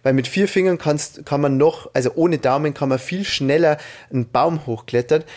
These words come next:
Und der hat eben auch einen sehr langen Schwanz, mit dem man noch zusätzlich klettern kann, also sich immer absichert, dass er quasi nie runterfällt. Und gleichzeitig, ähm, hat er noch längere Arme, um eben besser Früchte greifen zu können.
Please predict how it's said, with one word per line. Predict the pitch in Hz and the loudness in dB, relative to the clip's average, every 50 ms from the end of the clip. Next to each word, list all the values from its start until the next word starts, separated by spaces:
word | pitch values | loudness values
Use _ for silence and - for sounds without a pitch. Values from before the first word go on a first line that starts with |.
| - - | -18 -10
Und | - 139 135 | -4 -4 0
der | 143 135 | 2 2
hat | 139 147 147 | 2 2 0
eben | 151 135 135 | -2 -2 -2
auch | - - 131 135 - - - | 0 0 -2 -2 -4 -8 -8
einen | - 135 123 | -6 -6 -4
sehr | - - - 151 160 | -4 -2 0 2 2
langen | 165 156 139 131 123 120 | 4 4 2 2 0 -2
Schwanz, | - - - 139 156 185 - - | -2 -2 0 0 0 0 -2 -6
mit | 147 127 - | -8 -6 -4
dem | 139 139 | -4 -2
man | 143 135 | 0 2
noch | 127 127 120 - | 0 0 -2 -4
zusätzlich | - - - 190 196 180 - - 127 - | -8 -10 -6 -2 -2 -2 -2 -2 -10 -6
klettern | - 135 131 131 147 139 135 | -2 -2 -2 0 0 -4 -2
kann, | - 151 156 160 | 0 0 0 2
also | - 120 123 123 117 - - - - - | 2 0 0 0 -4 -6 -8 -16 -20 -12
sich | - - 143 - - - | -6 -4 -4 -4 0 2
immer | 190 180 180 151 - | 2 4 4 4 2
absichert, | 143 160 - - - 131 127 - - 143 - | 0 -2 -2 -2 -4 -2 -2 0 -2 -2 -2
dass | 127 120 131 | -2 0 2
er | 123 120 - - - - - | 0 0 0 -6 -20 -10 -4
quasi | - 139 131 135 135 | -2 -2 0 0 0
nie | 135 147 151 | 0 2 2
runterfällt. | 151 175 180 170 151 - - 113 117 135 - - - - - - - - - _ - | 2 2 2 0 -2 0 0 0 0 0 0 -6 -18 -20 -20 -20 -20 -20 -20 _ -2
Und | - 156 180 185 180 - | 2 2 2 2 0 -2
gleichzeitig, | - - 123 151 160 - - 165 147 143 - 156 151 147 - - - - | -2 -2 0 0 0 -2 0 0 0 0 0 0 -2 -2 -4 -10 -6 -2
ähm, | 127 131 131 135 135 131 | 0 2 2 2 0 -2
hat | - - - 147 - - | -6 -6 -6 -4 0 0
er | 151 | 0
noch | 135 131 127 | 0 0 -2
längere | 131 127 131 147 156 143 135 120 | -2 -2 -2 0 0 0 0 0
Arme, | - 113 127 139 151 151 139 - | 0 0 0 0 0 0 -2 -2
um | 139 143 135 | -2 -4 -6
eben | - 131 131 127 127 120 | -4 -6 -4 -4 -4 -4
besser | - 127 135 - - 139 131 - - - - - | -2 -2 -2 0 0 0 0 -2 -4 -20 -20 -20
Früchte | - - - 165 196 190 - 160 131 | -12 -6 -2 -2 -2 0 -2 -4 -4
greifen | - 117 110 107 - - 113 107 | 0 2 2 2 0 -2 -6 -10
zu | - 117 | -10 -10
können. | - - 117 110 104 110 | -8 -4 -4 -4 -4 -4